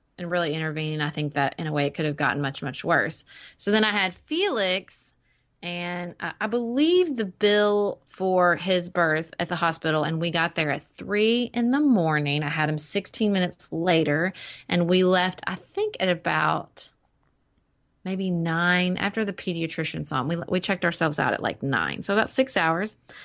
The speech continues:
That was six thousand dollars. <laughs> That was the bill from the hospital. I never moved to another room. I didn't go to recovery. I did take a shower, which they were, you know, sort of dumbfounded mo-, 'cause most people,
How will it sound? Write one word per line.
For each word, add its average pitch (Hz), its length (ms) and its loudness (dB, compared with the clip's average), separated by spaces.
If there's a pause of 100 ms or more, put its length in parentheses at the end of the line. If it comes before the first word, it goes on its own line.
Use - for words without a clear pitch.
(160)
That 170 160 0
was 262 180 2
six - 360 -4
thousand 277 540 2
dollars. - 760 -2
<laughs> - 20 -14
That 240 200 4
was 302 200 4
the 320 80 0
bill 185 260 2
from 185 160 -4
the 180 60 2
hospital. 175 400 2
I 185 100 4
never 190 260 2
moved 196 240 -2
to - 80 -4
another 180 220 0
room. 160 360 -4
I 185 80 0
didn't 165 180 -4
go 165 140 0
to 190 60 -2
recovery. 196 760 0 (440)
I 196 80 2
did 180 160 2
take 208 180 2
a 220 60 4
shower, 165 600 0
which 165 280 -12
they 165 200 -4
were, 156 380 -4
you 165 100 -10
know, 151 100 -8
sort 151 220 -8
of 147 260 -6 (1040)
dumbfounded 160 680 0 (320)
mo-, 170 200 0
'cause 170 240 -2
most 170 240 0
people, 165 520 2